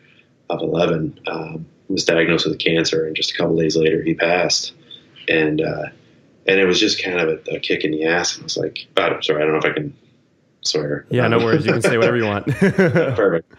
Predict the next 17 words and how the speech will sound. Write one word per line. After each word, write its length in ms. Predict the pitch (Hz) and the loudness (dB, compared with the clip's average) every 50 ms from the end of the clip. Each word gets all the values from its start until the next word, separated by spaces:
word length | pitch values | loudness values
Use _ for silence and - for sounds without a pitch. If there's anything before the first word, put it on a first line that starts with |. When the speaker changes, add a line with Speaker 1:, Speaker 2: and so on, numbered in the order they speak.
| - - - - - | -20 -20 -20 -10 -2
Speaker 1:
Uh, 180 | 104 107 104 101 | 0 2 2 2
but 40 | |
it 60 | 104 107 | 2 2
was 100 | 104 107 | 0 0
just 140 | - - | 0 0
kind 120 | - 123 117 | 0 0 0
of 60 | 107 | 0
a 40 | - | -2
kick 200 | - 110 95 95 | -4 -4 -4 -2
in 60 | 87 | -2
the 80 | 87 92 | 0 2
ass, 260 | 101 104 98 - - | 0 0 0 -4 -6
and 80 | 85 | -6
I 20 | 85 | -6
was 140 | 85 - 82 | -6 -8 -8
like, 220 | 82 80 - - | -10 -12 -10 -8
"Man, 200 | 87 90 87 - | -6 -6 -6 -6